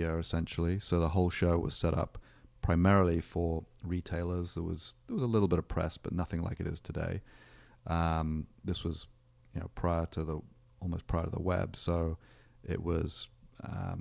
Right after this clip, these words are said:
magazine guys and so forth with the press, but essentially it was all retailers from all around the world who would show up in Switzerland, uh, to see the product for the year and to make, and to place orders for the whole year, essentially.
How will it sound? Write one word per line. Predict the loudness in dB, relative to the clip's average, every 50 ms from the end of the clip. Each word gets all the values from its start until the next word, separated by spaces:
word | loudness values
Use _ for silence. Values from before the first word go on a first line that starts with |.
| -2 -2 -2
magazine | -2 -2 -4 -4 -4 -4 -4 -4 -4
guys | -2 -2 -2 -2 -2 -2 -2 -4 -4
and | -4 -4
so | -4 -4 -4 -4
forth | -4 -4 -4 -4 -4 -4 -6 -8
with | -8 -8 -8
the | -6 -2 0
press, | 2 2 0 0 -4
but | -4 -4 -4
essentially | 0 4 4 4 4 4 2 0
it | 0 0 0
was | 0 2
all | 2 2 2 0 0 0 -2
retailers | -2 -2 -2 -4 -2 -2 -2 -4 -4 -4
from | -4 -2
all | 0 0
around | 0 2 2 2
the | 2 4 4
world | 4 4 4 2 -2 -4 -6 -6 -4 -4 -4 -4 -4 -8 -10 -10 -10 -12 -12 -16 -20 -8 -4 -2 4 6
who | 8 8 10 8
would | 6 4
show | 6 6 6 6 6 4
up | 2 -2 -4 -4
in | -4 -4
Switzerland, | -2 0 -2 -2 -2 -2 -2 -2 -2 -2 -4 -6 -8 -12 -18 -20 -20 -20 -20 -20 -20 -20 -8 -2 0
uh, | 2 4 4 4 4 2 0 -2 -4 -10 -20 -20 -20 -20 -20 -20 _ -8 -2
to | 0 0
see | 2 2 2 2 2 2 0 0 -2 -4 -10 -18 -20 -12 -10 -6
the | 0
product | 2 2 4 4 2 -2 -4
for | -6 -4 -2
the | 0
year | 2 2 4 4 4
and | 2 2 2
to | 2
make, | 2 2 0 0 0
and | -2 -2
to | -2
place | -4 -2 -2 -2 0 0
orders | 0 0 0 0 0 -2 -2 -4 -6 -6
for | -6 -4
the | -2 -2 -2
whole | -2 -2 -2 -2
year, | -2 -2 -2 -2
essentially. | -2 -2 -2 -2 -2 -2 -4 -4 -6 -6